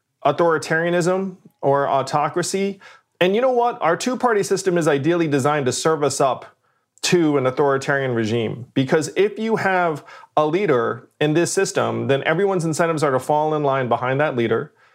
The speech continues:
Uh, and then you can wind up with a very, very, uh, uh, authoritarian regime just like that,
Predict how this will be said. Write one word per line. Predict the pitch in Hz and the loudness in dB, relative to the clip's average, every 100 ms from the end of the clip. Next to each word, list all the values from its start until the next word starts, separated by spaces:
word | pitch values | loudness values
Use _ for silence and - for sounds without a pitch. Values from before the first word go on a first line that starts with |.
| _ _ _ | _ _ _
Uh, | 135 127 123 - - 156 | 0 0 0 -4 -6 -2
and | 151 160 156 143 - _ | 0 0 -2 -6 -12 _
then | 135 151 226 180 147 156 - | 0 2 2 0 -2 -2 0
you | 147 | 0
can | 175 190 156 | 2 0 2
wind | 175 160 | 0 2
up | 208 196 | 0 0
with | 127 | 0
a | 120 | 0
very, | 107 139 156 160 | 0 0 0 0
very, | 143 143 147 143 139 - _ _ - | 0 0 0 -2 -6 -14 _ _ 0
uh, | 123 120 107 - - - _ _ _ _ _ _ _ - - - - - | 2 0 -4 -12 -20 -20 _ _ _ _ _ _ _ -12 -12 -12 -14 -2
uh, | 127 120 117 113 107 101 - - - - _ _ _ - | 0 2 2 0 0 -2 -6 -10 -12 -18 _ _ _ -2
authoritarian | 151 147 180 175 180 170 170 160 147 143 - | 0 2 0 0 0 0 0 0 0 -2 -2
regime | 139 127 185 175 120 120 _ _ - | 0 0 0 0 -2 -4 _ _ -2
just | 170 | 0
like | 208 185 | 2 0
that, | 196 240 - - | 0 -2 -4 -12